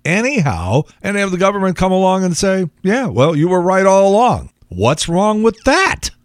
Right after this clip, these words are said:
You know, there's a great movie that came out about, uh, maybe fifteen, sixteen years ago called Last Night. Now, there's a couple of other movies.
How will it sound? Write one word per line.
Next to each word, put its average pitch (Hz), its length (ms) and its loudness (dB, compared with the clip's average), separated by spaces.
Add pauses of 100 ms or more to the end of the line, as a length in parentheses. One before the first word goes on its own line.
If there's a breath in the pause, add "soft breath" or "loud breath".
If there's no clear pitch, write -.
(100)
You 127 80 -2
know, 123 60 0
there's 110 120 0
a 113 60 -2
great 185 320 -2
movie 110 640 2
that 98 160 -2
came 117 180 0
out 107 160 2
about, 95 240 0 (240)
uh, 170 400 -2
maybe 131 320 0
fifteen, 104 420 -4
sixteen 92 400 -2
years 98 200 2
ago 92 200 0
called 90 380 0 (160 loud breath)
Last 107 540 0
Night. 95 460 -2 (280 loud breath)
Now, 113 220 0
there's 107 180 0
a 107 40 -4
couple 190 340 2
of 147 80 2
other 143 180 2
movies. 104 560 2